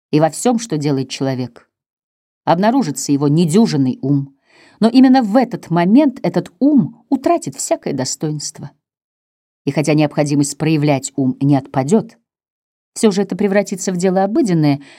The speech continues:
и настолько распространённое, что человек взыскательного вкуса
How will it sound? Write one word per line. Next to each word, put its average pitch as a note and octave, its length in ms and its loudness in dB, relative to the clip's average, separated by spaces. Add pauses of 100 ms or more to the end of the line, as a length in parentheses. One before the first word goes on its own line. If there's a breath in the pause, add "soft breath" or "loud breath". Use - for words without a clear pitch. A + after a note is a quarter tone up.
(140 loud breath)
и A#3+ 80 6
настолько B3 520 2
распространённое, A3+ 1040 0
что E3+ 200 -4
человек F#3 500 -2 (360)
взыскательного D#3 720 -2
вкуса C#3 440 -8